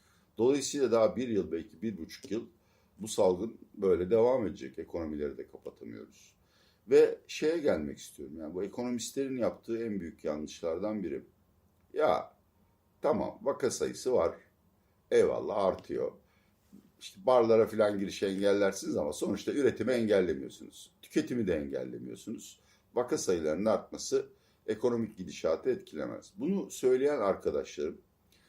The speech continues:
bir psikiyatriste gitsinler. Ee, tedavi olmak için değil, insan beyninin ve insan davranışlarının nasıl inkişaf ettiğini anlamak için. Çünkü belli ki insanlardan çok uzun süre uzak yaşamışlar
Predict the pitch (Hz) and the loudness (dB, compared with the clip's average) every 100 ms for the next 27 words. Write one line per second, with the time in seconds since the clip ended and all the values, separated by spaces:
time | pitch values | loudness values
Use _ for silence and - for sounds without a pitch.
0 | _ _ _ 156 180 - - 135 117 - | _ _ _ -14 -10 -10 2 4 4 0
1 | 110 143 107 - - 64 - - - _ | -8 -6 -6 -8 -10 -10 -10 -10 -18 _
2 | _ _ _ _ _ _ _ - 90 87 | _ _ _ _ _ _ _ -2 2 2
3 | 87 - 117 120 117 113 107 101 95 - | 0 0 4 6 8 8 6 4 -2 -4
4 | 110 135 82 - _ _ _ _ _ - | -4 -4 -4 -8 _ _ _ _ _ -2
5 | 107 - 160 180 180 _ _ _ _ _ | 0 2 2 0 -4 _ _ _ _ _
6 | _ 85 90 - 71 87 78 73 87 - | _ -8 -8 -4 0 0 0 -4 -6 -8
7 | - _ _ _ _ _ _ _ _ _ | -14 _ _ _ _ _ _ _ _ _
8 | _ 92 92 104 104 135 156 131 95 85 | _ -2 0 -2 -2 0 0 2 2 2
9 | 76 - 80 90 135 - _ _ _ _ | -2 -4 -2 -2 -6 -10 _ _ _ _
10 | _ - 117 - 110 73 - _ _ _ | _ -2 0 0 -2 -4 -12 _ _ _
11 | _ _ 98 92 - 113 95 87 80 - | _ _ -6 -6 0 4 4 2 -6 -8
12 | 82 69 78 76 71 - - - - 101 | -8 -6 -4 -4 -6 -10 -16 -20 -12 -12
13 | 98 87 120 151 - 98 95 95 95 92 | -6 -2 -2 -2 -6 -6 -2 -2 2 2
14 | 87 87 - - 98 90 90 - 78 76 | 2 0 -4 -6 -6 -6 -6 -2 -2 0
15 | 87 117 - 78 82 65 - 104 - - | 0 0 -2 -6 -6 -8 -4 -4 -4 -10